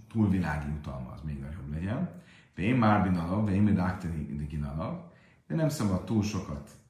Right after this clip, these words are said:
eh, túl-, túlságosan megijeszteni, és nem is szabad túl szigorúnak lenni vele. Kibél Malinai,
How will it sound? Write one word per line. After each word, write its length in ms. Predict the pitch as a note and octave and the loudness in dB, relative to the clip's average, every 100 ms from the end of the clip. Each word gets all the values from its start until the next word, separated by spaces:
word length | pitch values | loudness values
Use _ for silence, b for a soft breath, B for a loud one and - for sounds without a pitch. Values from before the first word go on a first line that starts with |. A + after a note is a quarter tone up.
| - | -10
eh, 640 | E2 D#2 C#2+ B1+ A1 G#1+ - - - - - - G1+ - - - | -6 -4 -6 -8 -10 -12 -14 -16 -20 -20 -18 -14 -14 -12 -12 -12
túl-, 140 | - - | -8 -6
túlságosan 760 | A#2+ G#2+ G#2 E2 D#2 D2 - - | -2 0 0 -2 -2 -6 -8 -2
megijeszteni, 1000 | G2 F#2+ G#2+ G2+ - G#2+ C3 F#3 - B B B B B - | 0 4 4 4 0 0 2 2 -2 B B B B B -4
és 220 | F#2+ F#2 | -2 0
nem 140 | A2 | 2
is 80 | G2+ | 2
szabad 300 | - F#2 E2+ | 2 -2 -2
túl 180 | A2+ F#2 | 0 0
szigorúnak 680 | - A#2+ G#2+ F#2 E2+ D2 | 2 4 6 6 4 -2
lenni 240 | D2+ D2 C#2 | -4 -6 -6
vele. 540 | - - - - - - b b b b | -10 -6 -6 -6 -12 -20 b b b b
Kibél 680 | - F3 C#3+ G#2 G2 F#2 - | -6 -2 2 4 4 0 -4
Malinai, 480 | - G2 F#2+ F#2+ F#2+ | -2 0 2 2 2